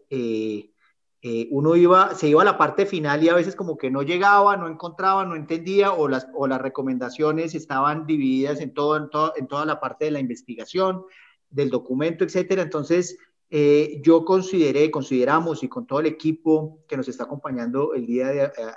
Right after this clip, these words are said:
el día de hoy, que, pues, lo primero que teníamos que hacer era, eh, establecer las recomendaciones, de tal manera que cuando este destinatario, este tomador de decisión,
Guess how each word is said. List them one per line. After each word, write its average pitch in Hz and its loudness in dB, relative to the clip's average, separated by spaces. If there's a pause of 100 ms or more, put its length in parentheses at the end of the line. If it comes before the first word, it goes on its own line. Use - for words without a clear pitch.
(200)
el 110 -16
día 127 -4
de 139 -2
hoy, 139 -2 (340)
que, 147 0
pues, 165 2
lo 160 6
primero 165 2
que - -4
teníamos 170 -4
que - -8
hacer 156 2
era, 180 0 (200)
eh, 139 0
establecer 131 -6
las 143 -6
recomendaciones, 117 -8 (320)
de 131 -8
tal 139 -6
manera 175 -2
que 175 -14
cuando 127 -2
este 131 -6
destinatario, 151 -2
este - -8
tomador 143 -2
de 139 -2
decisión, 113 -6